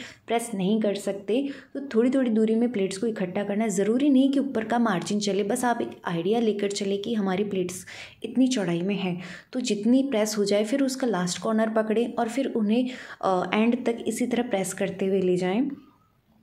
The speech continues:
कुछ इस तरह से हमें प्रेस करना है और एक आइडिया से इन्हें इकट्ठे करते हुए जाना है, ताकि एक,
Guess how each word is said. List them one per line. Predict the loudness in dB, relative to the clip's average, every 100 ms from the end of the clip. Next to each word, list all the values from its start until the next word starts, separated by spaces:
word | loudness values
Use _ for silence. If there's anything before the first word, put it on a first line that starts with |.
| _ _ -20 -20 -20 _ _ _ _ _ _ _
कुछ | -6 -6 0
इस | -2 0
तरह | 0 2
से | 2
हमें | 2 2
प्रेस | 2 0
करना | -2 0 0 0
है | 0 0 0
और | 0 0
एक | 0 -2
आइडिया | 0 2 2 2
से | 2
इन्हें | 2
इकट्ठे | 2 0 0
करते | 0 0 2
हुए | 2
जाना | 2 2 0
है, | 0 0 -2 -4
ताकि | -4 -2 -2 0
एक, | 0 0 2